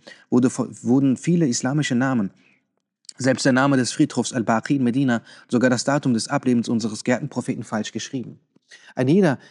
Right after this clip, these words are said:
der die wahre Bedeutung des edlen Korans verstehen und lernen will, sollte unbedingt die Werke der islamischen Gelehrten über die Glaubenslehre Kalam, Rechtswissenschaft Fiqh und Ethik Akhlaq lesen. Die Inhalte all dieser Bücher wurden aus dem edlen Koran und den ehrwürdigen Hadithen entnommen. Die Bücher, welche als Koranübersetzung verfasst sind,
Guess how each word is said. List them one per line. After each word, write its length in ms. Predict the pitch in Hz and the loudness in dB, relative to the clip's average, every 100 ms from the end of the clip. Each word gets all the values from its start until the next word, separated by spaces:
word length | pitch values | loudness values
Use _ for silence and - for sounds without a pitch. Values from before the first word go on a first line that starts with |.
| - | -2
der 80 | 131 | 2
die 160 | 131 | 2
wahre 260 | 123 147 151 | 2 0 0
Bedeutung 400 | 135 139 139 120 | 0 -2 -2 -4
des 140 | 107 | -4
edlen 200 | 113 117 | -4 -4
Korans 300 | 104 110 113 | -4 -4 -6
verstehen 320 | - - 127 | -8 -6 -4
und 120 | 117 101 | -2 -2
lernen 340 | 113 131 104 | -2 -2 -4
will, 140 | 95 - - - | -8 -10 -20 -6
sollte 220 | 120 110 | -2 0
unbedingt 460 | 165 143 135 139 | 0 2 2 0
die 80 | 113 | 0
Werke 240 | 117 127 123 | 0 0 0
der 100 | 110 | -2
islamischen 480 | - 123 120 123 | -2 -2 0 -2
Gelehrten 300 | 107 113 - | 0 -2 -2
über 100 | 127 | -2
die 140 | 113 104 | -2 0
Glaubenslehre 580 | 113 139 135 117 104 104 | 0 -2 -4 -4 -4 -4
Kalam, 360 | 110 113 127 - - - | -4 -4 -4 -8 -20 -6
Rechtswissenschaft 640 | 131 - 120 - 117 104 | -6 -4 -6 -6 -6 -6
Fiqh 320 | - 127 139 - - - | -6 -6 -6 -8 -20 -10
und 180 | 123 135 | -2 0
Ethik 320 | 127 131 - | 0 -2 -4
Akhlaq 400 | 113 113 113 - | -4 -2 -4 -2
lesen. 360 | 139 98 90 - _ _ _ - | -2 -2 -6 -16 _ _ _ -2
Die 80 | 135 | 2
Inhalte 340 | 139 139 131 | 4 4 4
all 120 | 147 | 2
dieser 220 | 170 156 | 2 2
Bücher 300 | 131 127 131 | 2 2 2
wurden 220 | 110 117 117 | 0 0 -2
aus 100 | 113 | -2
dem 160 | 120 | -2
edlen 220 | 127 143 | 0 -2
Koran 300 | 139 127 127 | -2 -2 -2
und 80 | 113 | -2
den 100 | 110 | -2
ehrwürdigen 340 | 117 120 123 117 | -2 -2 -2 -2
Hadithen 320 | 113 117 120 | -2 -4 -6
entnommen. 360 | - 139 101 - - - - | -6 -6 -8 -12 -20 -20 -4
Die 80 | 117 | 2
Bücher, 300 | 147 160 131 | 4 4 2
welche 240 | 123 139 | 2 2
als 160 | 123 - | -2 -2
Koranübersetzung 680 | 123 156 170 139 123 - 113 | 0 2 2 2 0 0 -4
verfasst 340 | 120 120 - | -4 -4 -4
sind, 160 | 110 | -6